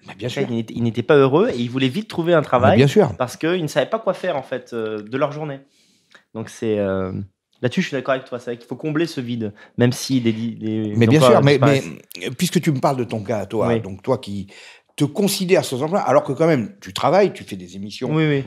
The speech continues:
Speaker 1: tu fais des émissions d'un certain niveau intellectuel,
Speaker 2: Mhm.
Speaker 1: c'est la société, justement, là, qui a un problème, de, de ne pas, euh, trouver
Speaker 2: Considérer
Speaker 1: un
Speaker 2: ça, oui.
Speaker 1: emploi
Speaker 2: Oui.
Speaker 1: par rapport à des personnes comme toi qui sont déjà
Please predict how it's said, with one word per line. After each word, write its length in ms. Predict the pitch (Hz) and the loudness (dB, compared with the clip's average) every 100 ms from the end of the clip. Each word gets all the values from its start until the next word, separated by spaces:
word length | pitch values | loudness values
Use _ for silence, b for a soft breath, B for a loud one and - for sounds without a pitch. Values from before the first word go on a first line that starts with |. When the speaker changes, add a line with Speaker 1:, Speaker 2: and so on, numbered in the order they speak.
| - | -8
Speaker 1:
tu 140 | - 117 | -12 -8
fais 120 | 131 | -6
des 180 | 117 104 | -6 -6
émissions 420 | 113 104 131 117 | -8 -6 -6 -6
d'un 240 | 95 104 98 | -6 -8 -8
certain 260 | 104 - | -10 -8
niveau 360 | 117 110 120 - | -6 -4 -4 -6
intellectuel, 680 | 101 98 104 98 180 226 147 | -8 -10 -10 -4 0 2 2
Speaker 2:
Mhm. 240 | 127 151 202 B B - - - | -2 -4 -8 B B -20 -20 -16
Speaker 1:
c'est 160 | - 143 | -10 -8
la 80 | 123 | -6
société, 460 | 151 143 185 262 | -4 -4 -4 -6
justement, 360 | 165 131 135 127 | -8 -6 -6 -4
là, 80 | 113 | -4
qui 200 | 123 117 | -4 -4
a 60 | |
un 40 | 104 | -4
problème, 400 | 101 104 104 73 85 | -6 -8 -8 -10 -18
de, 120 | 104 | -14
de 300 | 110 113 110 | -12 -10 -6
ne 60 | 127 | -4
pas, 280 | 123 165 73 | 2 2 0
euh, 80 | 113 | -10
trouver 300 | - 151 147 | -10 -4 2
Speaker 2:
Considérer 200 | 208 131 | 6 6
Speaker 1:
un 140 | 131 | 4
Speaker 2:
ça, 80 | 139 | 4
oui. 60 | 120 | 2
Speaker 1:
emploi 340 | 156 180 208 - | 2 2 2 0
Speaker 2:
Oui. 120 | 127 | -8
Speaker 1:
par 180 | 113 131 | -2 2
rapport 240 | 131 160 170 | 2 6 4
à 80 | |
des 120 | 123 120 | 4 -2
personnes 340 | 123 - 131 | -4 -2 -4
comme 180 | 110 117 | -4 -6
toi 180 | 185 190 | -4 -6
qui 120 | 127 | -8
sont 100 | 117 | -10
déjà 320 | 110 170 180 | -4 -2 -2